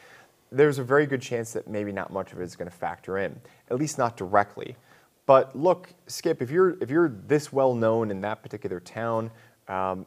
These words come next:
and I'm imagining a little bit more of a smaller town setting here, um, you know, you probably know some of the sheriff's deputies, you probably know some of the police officers and so forth, and they probably know you. And if they don't know you directly, they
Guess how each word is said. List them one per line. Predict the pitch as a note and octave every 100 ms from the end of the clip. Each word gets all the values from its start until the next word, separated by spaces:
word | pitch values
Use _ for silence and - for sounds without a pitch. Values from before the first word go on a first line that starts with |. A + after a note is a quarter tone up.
| -
and | G#2+
I'm | G#2 G#2+
imagining | A#2 B2 A2 G#2+
a | G#2
little | G#2+
bit | G2+
more | G2+ G2+
of |
a | F#2
smaller | - A#2 G#2 F#2+
town | F#2+ G2 F2
setting | - F#2+ F2+ F2
here, | F2 D#2+ _ _ _ _
um, | G#2+ F#2+ F#2+ -
you | F#3+
know, | F3+ -
you | D3+ F#3
probably | E3+ F3 F3 E3+
know | E3
some | D#3+ D#3+
of |
the | D#3
sheriff's | - C#3 C3+
deputies, | G2+ F#2+ F#2+ A2
you | G2+
probably | A2 A2
know | G#2+ G#2
some | G2+
of | G2+
the |
police | - G2+ G#2
officers | F#2 F#2 F2+
and | F#2
so | - E2+
forth, | - G#2
and | A#2+ C#3+
they | E3+
probably | G3+ G3 F#3+ F#3+
know | F3+
you. | D#3 E3+ G2+ A2+
And | A#2
if | B2
they | C#3
don't | B2 E3 D#3 C#3
know | D3
you | C#3+
directly, | C3 A#2+ G2+ - A#2
they | B2